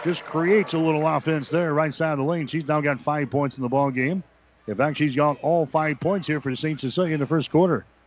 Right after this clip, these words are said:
Five to one is the score. Hawkins have the lead. Here's a Burris with the ball now for Oakland Craig. Free throw line jumper is put up there around the rim and down.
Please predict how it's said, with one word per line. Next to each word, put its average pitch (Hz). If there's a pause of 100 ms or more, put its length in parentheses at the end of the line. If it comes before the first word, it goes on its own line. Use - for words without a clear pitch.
(360)
Five 127
to 127
one 143
is 120
the 123
score. 135 (380)
Hawkins 131
have 143
the 143
lead. 135 (400)
Here's 127
a 127
Burris 131
with 135
the 131
ball 135
now 131
for 127
Oakland 143
Craig. 143
Free 156
throw 156
line 143
jumper 151
is 127
put 151
up 139
there 156
around 143
the 139
rim 165
and 123
down. 147